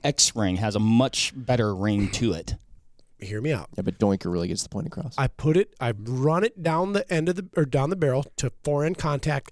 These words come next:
Speaker 2: and just forward. And that gun immediately behaves differently. I get a great group. I even cut the target out. I give it to Boardman. He's like,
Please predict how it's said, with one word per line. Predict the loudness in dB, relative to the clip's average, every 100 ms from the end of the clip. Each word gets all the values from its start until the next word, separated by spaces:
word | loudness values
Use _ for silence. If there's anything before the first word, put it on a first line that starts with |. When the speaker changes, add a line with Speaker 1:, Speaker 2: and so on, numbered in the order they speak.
| -6
Speaker 2:
and | -4 -4
just | -6 0 2 2 -2
forward. | -4 -6 -8 -16 -18 -20 _ _ _ _ _ _ _ _ _ -2
And | 0
that | 0 0
gun | 0 0
immediately | -2 -2 -2 0 0 2 0 -2 -2
behaves | -2 -2 -4 -6
differently. | -8 -8 -12 -14 -16 -20 -20 -20 _ _ -20 -20 -12 -2
I | 2
get | 2
a | 2
great | 2 2 4
group. | 2 2 -6 -2
I | 0
even | 0 -2
cut | 0 -2 -2
the | -6
target | -4 -4 -2 -4
out. | -6 -10 -16 -20 _ _ _ _ _ _ -4
I | -2
give | 0 0 2
it | 0
to |
Boardman. | 0 0 0 -2 -6 -8 -20 _ _ -10
He's | 0 2
like, | 2